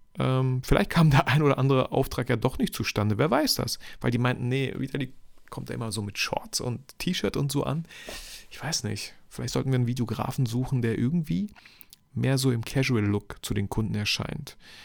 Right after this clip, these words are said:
damit es einfach auch einen professionellen Rein-, Eindruck macht. Ist ganz ehrlich so, also auch sowas wie ein MacBook, eine Apple Watch, ein, ein Smartphone von Apple, ja, das sind alles so Kleinigkeiten, die mit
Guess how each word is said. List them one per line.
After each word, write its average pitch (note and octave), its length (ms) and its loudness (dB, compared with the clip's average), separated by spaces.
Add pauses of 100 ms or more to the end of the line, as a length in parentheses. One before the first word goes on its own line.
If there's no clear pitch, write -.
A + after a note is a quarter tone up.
(120)
damit A2+ 200 0
es - 60 0
einfach A#2 180 2
auch G#2+ 140 -2
einen A#2+ 100 2
professionellen G#2+ 600 0
Rein-, B2+ 320 -4
Eindruck D#3+ 420 0
macht. - 340 -8 (460)
Ist - 80 -14
ganz A#2 160 0
ehrlich D#3+ 220 2
so, A2+ 80 2
also A2+ 280 2 (360)
auch B2 400 2 (160)
sowas A#2 380 0
wie A#2 80 2
ein A2+ 100 2
MacBook, A#2+ 500 0
eine G#2+ 120 0
Apple A2+ 340 4
Watch, - 320 -4 (140)
ein, G#2 400 0 (160)
ein G#2 100 0
Smartphone A2+ 600 2
von A2 180 -2
Apple, A#2+ 300 4
ja, G#2+ 280 0 (800)
das - 140 -2
sind - 180 -4
alles C#3 360 4
so C#3 100 2
Kleinigkeiten, A#2 760 -2
die A2+ 140 -2
mit A2 260 0